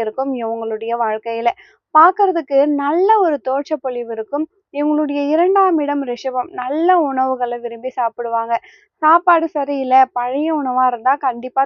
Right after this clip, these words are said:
தவிர்த்துடுவாங்க. ரிஷபம் காலபுருஷ தத்துவத்தின் இரண்டாம் இடம். So இவங்களுக்கு எளிமையான பேச்சு இருக்கும். ரொம்ப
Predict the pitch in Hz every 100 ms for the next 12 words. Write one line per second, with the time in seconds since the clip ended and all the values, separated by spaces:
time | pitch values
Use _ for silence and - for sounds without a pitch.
0 | 262 226 220 240 226 233 233 254 320 -
1 | - _ 294 311 381 370 349 277 - 262
2 | 262 311 294 294 277 269 220 240 240 285
3 | 254 240 240 240 233 233 - 254 294 349
4 | _ _ - 302 359 403 392 370 311 269
5 | 285 302 302 294 311 302 262 254 - 247
6 | 240 233 262 294 302 - 254 269